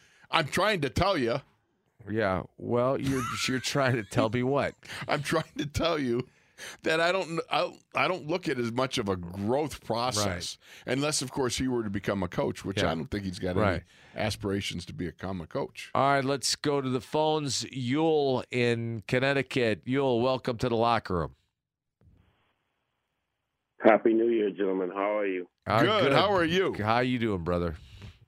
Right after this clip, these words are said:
Speaker 3: I'm doing great. I'm doing great over here. Uh, the quarterback, our quarterback, I'm definitely looking forward to Ben coming back. I think he has learned a lot. Like, let me get down. They gotta move the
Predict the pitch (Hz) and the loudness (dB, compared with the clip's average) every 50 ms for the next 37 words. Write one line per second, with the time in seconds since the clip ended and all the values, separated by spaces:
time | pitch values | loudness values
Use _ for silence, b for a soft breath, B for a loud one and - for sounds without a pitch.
0 | _ _ _ - - - 98 110 107 107 95 95 87 76 87 107 110 107 98 92 | _ _ _ -8 -4 -2 0 0 0 0 0 0 -2 -4 -4 -4 -2 -2 -4 -6
1 | 90 85 104 95 95 92 85 113 123 123 117 107 98 95 95 104 98 92 92 - | -6 -6 -6 -4 -4 -4 -4 -4 -4 -4 -4 -6 -6 -8 -6 -6 -6 -6 -8 -10
2 | _ _ B B B B B B B B _ _ - 127 135 135 135 135 135 127 | _ _ B B B B B B B B _ _ 6 6 8 8 8 8 8 6
3 | 117 - - _ _ _ _ _ _ _ _ _ _ _ - 110 - - 165 185 | 4 0 -6 _ _ _ _ _ _ _ _ _ _ _ 0 0 2 2 2 4
4 | 202 196 151 139 131 117 - 120 127 120 - - 165 190 170 - 151 117 110 - | 4 2 0 0 -2 -2 -2 -2 -4 -4 -4 -4 -4 -4 -4 -4 -6 -6 -6 -6
5 | 160 190 190 185 - 160 165 170 - 139 117 113 110 - 104 95 - - 104 101 | -6 -6 -6 -6 -6 -8 -8 -6 -6 -6 -6 -4 -6 -6 -8 -10 -4 -2 -2 -2
6 | 92 90 98 85 - 95 92 92 - 107 98 98 95 82 95 90 90 - - 92 | -2 -4 -6 -6 -4 -4 -4 -4 -4 -4 -2 -2 -2 -2 -4 -4 -4 -2 -2 -4
7 | 95 - - - 117 113 110 - - - - _ _ _ _ _ _ _ _ _ | -4 -4 -2 0 0 0 0 -2 -4 -10 -12 _ _ _ _ _ _ _ _ _
8 | _ _ _ _ _ - 117 110 110 120 131 135 131 120 98 107 104 104 101 101 | _ _ _ _ _ 4 6 6 6 6 4 4 2 2 2 2 2 2 2 2
9 | 98 101 98 98 98 98 95 92 90 85 101 98 98 87 - _ _ _ _ _ | 0 0 0 0 -2 -2 -2 -2 -4 -4 -4 -6 -6 -6 -8 _ _ _ _ _
10 | _ _ _ _ _ _ _ _ _ _ - 104 113 110 123 123 123 107 - 123 | _ _ _ _ _ _ _ _ _ _ 0 2 2 2 2 0 -2 -2 -4 -6
11 | 120 - 123 113 113 113 107 - - - - - 120 127 143 139 139 139 143 139 | -6 -4 -2 -2 -2 -2 -4 -6 -10 -12 -8 -6 -4 -4 -2 -2 -4 -4 -4 -6
12 | 123 110 104 | -8 -10 -12